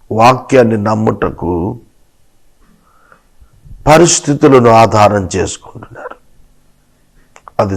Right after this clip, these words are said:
సరైన అవగాహన కాదు, అది సరి అయిన అవగాహన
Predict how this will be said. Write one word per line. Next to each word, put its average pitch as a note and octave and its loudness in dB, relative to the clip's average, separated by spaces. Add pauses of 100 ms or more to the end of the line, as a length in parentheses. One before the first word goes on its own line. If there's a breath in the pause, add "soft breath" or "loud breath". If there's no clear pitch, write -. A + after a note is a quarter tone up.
సరైన G#2 -4
అవగాహన F#2+ -4 (200)
కాదు, - -10 (2250)
అది A#2+ 4 (140)
సరి D3 6 (100)
అయిన A2+ 2 (140)
అవగాహన F#2+ -2